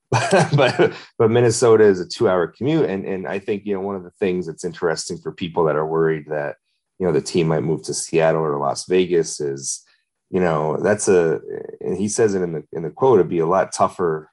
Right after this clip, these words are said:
on my commute if I, you know, if, if it was any more west than Minnesota," uh,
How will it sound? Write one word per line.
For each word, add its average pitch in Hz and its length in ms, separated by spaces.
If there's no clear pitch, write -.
on 82 160
my 78 140
commute 98 440
if 80 140
I, 78 200
you 76 340
know, 69 260
if, 80 220
if 80 340
it 82 40
was 73 140
any 82 140
more 80 220
west 80 380
than 69 180
Minnesota," 69 640
uh, 78 260